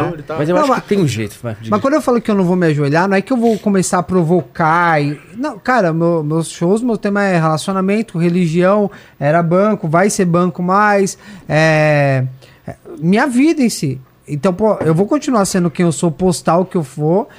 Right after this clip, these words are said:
Speaker 2: mas pode ser que em algum momento eu vou incomodar alguma classe de novo. Eu incomodei enfermeiro, é, e não tem nada pra, "Ah, puta, tá, ele tá odiando o enfermeiro, tá fazendo apologia ao crime contra o enfermeiro", sei lá, não é isso. O meu ponto é que,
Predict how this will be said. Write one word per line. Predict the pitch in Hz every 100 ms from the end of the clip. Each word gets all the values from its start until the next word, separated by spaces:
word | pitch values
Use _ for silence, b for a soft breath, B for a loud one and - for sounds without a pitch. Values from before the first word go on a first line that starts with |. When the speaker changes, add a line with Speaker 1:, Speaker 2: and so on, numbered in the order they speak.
| B
Speaker 2:
mas | 381 359
pode | 214 180
ser | 196
que |
em | 208
algum | 208
momento | 233 202 190
eu | 240
vou | 294
incomodar | 320 294 233 202
alguma | 208 285
classe | 302 220 214 254
de | 226 349
novo. | 392 269 165
Eu | 160
incomodei | 151 180 180 170 156
enfermeiro, | 151 - 214 208 208 202 190 175 B B B 143
é, | 143 151 147
e | 175
não | 208 247
tem | 220 214
nada | 196 175 196 175 147 139 - - _ - -
pra, | 180 170 185
"Ah, |
puta, | 185 226 -
tá, | 139 160 147 127
ele | 147 165 170 156 B _
tá | 180
odiando | 185 156 170 190
o |
enfermeiro, | 196 175 180
tá | 165
fazendo | 160 175
apologia | 165 180 165 175 208 175
ao | 151 156
crime | - 190 247
contra | 226 226 240 196
o |
enfermeiro", | 180 190 196 196
sei | 403
lá, | 311
não | 254
é | 285
isso. | 285 - - B B -
O |
meu | 175
ponto | 180 208 254
é |
que, | - 294 294